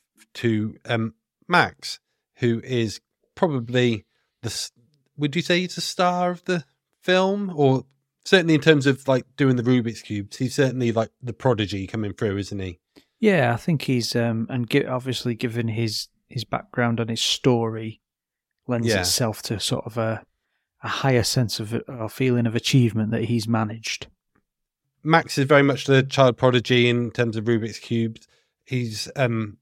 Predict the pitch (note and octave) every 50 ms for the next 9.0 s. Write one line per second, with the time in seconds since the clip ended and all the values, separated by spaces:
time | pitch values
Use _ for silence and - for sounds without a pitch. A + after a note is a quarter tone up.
0 | _ _ - C3 A#2 B2 B2+ A#2+ A#2 - D#3 C#3+ - - C3 - - - B2+ B2
1 | B2+ B2+ B2 B2+ B2 A#2+ - _ _ _ _ _ _ _ _ - A#2+ A#2 A2 G#2
2 | - - _ _ _ _ _ _ _ C#3 C#3 C#3 - - - - - E3 - -
3 | - D#3 D3+ C3+ C3+ D3+ D3+ D#3 D#3+ D#3 D#3 D#3 D#3+ D3 - - D#3+ D#3+ D#3 D#3
4 | C#3+ - - - E3+ E3 E3 - - - - - C3+ C3 B2+ B2+ A#2+ - - -
5 | B2+ A#2+ A2 - B2+ B2+ C3 C3+ C3 B2 A#2+ A2+ A#2+ A#2 A2+ - _ _ _ _
6 | _ _ _ _ _ _ _ _ _ - C3 A#2 A#2+ A#2+ A#2+ A#2 G#2+ G#2+ A#2+ A#2+
7 | G#2 A#2 G#2+ - - - B2 A2 G#2 - G#2+ A2 A#2+ A2+ G2 A#2 A2+ G2+ A2+ A#2
8 | G#2+ G2 F2+ - - B2 A#2 A2+ A2+ A2 A2 A2 A2 _ _ - A#2 A2+ G2+